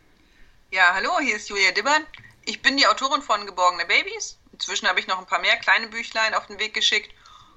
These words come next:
und mit meiner Kollegin Nicola Schmidt das Artgerecht-Projekt gegründet.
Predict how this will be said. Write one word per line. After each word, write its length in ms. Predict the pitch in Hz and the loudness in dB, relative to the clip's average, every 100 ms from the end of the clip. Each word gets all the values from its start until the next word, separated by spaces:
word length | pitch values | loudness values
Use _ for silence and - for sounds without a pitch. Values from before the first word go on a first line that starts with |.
| - - | -8 2
und 400 | 196 208 208 190 | 4 4 -4 -4
mit 180 | 185 | -2
meiner 320 | 180 185 180 175 | 2 2 4 0
Kollegin 400 | - 190 180 185 | -2 -8 -4 -4
Nicola 320 | 180 - 170 156 | -6 -6 -2 -2
Schmidt 400 | - 180 - 143 | -2 -6 -4 -2
das 240 | 143 - - | -2 -2 -2
Artgerecht-Projekt 1160 | 143 160 - 147 139 - - - 151 135 - - | 0 0 -2 -2 -2 -4 -20 -14 -10 -10 -10 -20
gegründet. 600 | 139 139 135 135 127 | -16 -12 -12 -10 -12